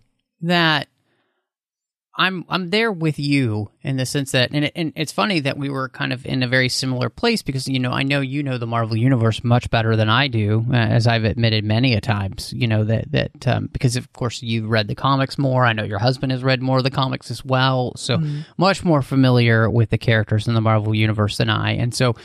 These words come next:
Speaker 1: you know, uh, this is not a character that I'd ever heard of before. And, and then, of course, uh, for me, kind of coming into this, I, I don't think the trailers did an excellent job of selling the movie, other than kind of making it look like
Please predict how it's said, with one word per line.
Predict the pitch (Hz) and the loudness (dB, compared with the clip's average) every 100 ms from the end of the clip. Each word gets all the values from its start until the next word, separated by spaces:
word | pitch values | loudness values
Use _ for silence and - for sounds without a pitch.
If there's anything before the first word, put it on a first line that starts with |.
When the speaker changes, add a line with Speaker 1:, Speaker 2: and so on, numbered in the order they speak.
| - - | -20 -8
Speaker 1:
you | - | -2
know, | 147 | 0
uh, | - - | 0 -4
this | - 147 147 165 | -2 0 2 0
is | 143 | 0
not | 131 127 143 | 2 2 2
a | 160 | 2
character | 143 135 147 | 2 2 2
that | 120 120 | 2 2
I'd | - | 2
ever | 127 147 131 | 0 0 0
heard | 120 110 | -2 -2
of | 110 - - _ | -4 -8 -20 _
before. | 123 - 113 107 107 - _ - | -4 -4 -6 -6 -8 -10 _ -10
And, | 131 123 120 117 - - _ _ | -6 -4 -2 -4 -8 -20 _ _
and | - 131 | -8 0
then, | 160 147 139 | 2 2 2
of | 139 | 0
course, | 147 135 - | 0 0 -2
uh, | 151 139 | -6 -4
for | 147 | -2
me, | 135 151 151 - _ _ _ - | 0 0 -2 -8 _ _ _ 0
kind | 151 | 0
of | |
coming | - 135 131 | 0 -4 -4
into | 165 190 | -6 -8
this, | 143 - | -8 -10
I, | - | -12
I | 143 | -12
don't | 131 196 - | -10 -10 -10
think | 269 277 | -12 -10
the | 196 | -12
trailers | - 151 139 160 151 | -6 -6 -4 -6 -6
did | - 131 | -6 -4
an | 127 | -2
excellent | 120 - - 139 - | -4 -4 -6 -6 -6
job | 135 127 123 120 | 0 2 2 0
of | 117 | -2
selling | - 120 123 135 | -2 -2 -2 -4
the | |
movie, | 147 165 170 170 - - - - | -4 -2 -2 -2 -6 -20 -8 -2
other | 143 139 | 2 2
than | 131 127 | 2 0
kind | - 131 | -2 -2
of | 120 | -2
making | 117 127 123 127 | 0 0 0 0
it | 123 123 | 0 -2
look | 123 120 117 - | 0 0 0 0
like | 117 113 110 - | 2 2 0 -8